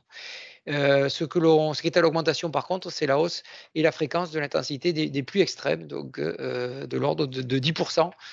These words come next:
euh, sur les régions méditerranéennes et donc avec, euh, bien sûr les impacts très forts que l'on connaît sur, euh, sur la région. Donc, euh,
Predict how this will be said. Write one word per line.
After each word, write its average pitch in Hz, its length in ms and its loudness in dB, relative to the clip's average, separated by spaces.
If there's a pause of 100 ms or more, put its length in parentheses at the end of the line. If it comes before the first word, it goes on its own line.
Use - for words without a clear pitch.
(460)
euh, 143 120 0
sur 147 300 -2
les 139 80 4
régions 135 280 -2
méditerranéennes 135 720 0
et 143 60 -2
donc 143 220 -2
avec, 131 340 -4
euh, 139 460 -2
bien 139 180 -2
sûr 170 280 -2
les 147 420 2
impacts 151 360 0
très 143 160 -4
forts - 260 -6
que 165 100 -4
l'on 143 140 -4
connaît 143 260 -6
sur, 139 380 -8
euh, 131 100 -4 (460)
sur - 160 2
la 175 80 6
région. 135 300 -2 (1900)
Donc, 190 340 4
euh, 180 560 6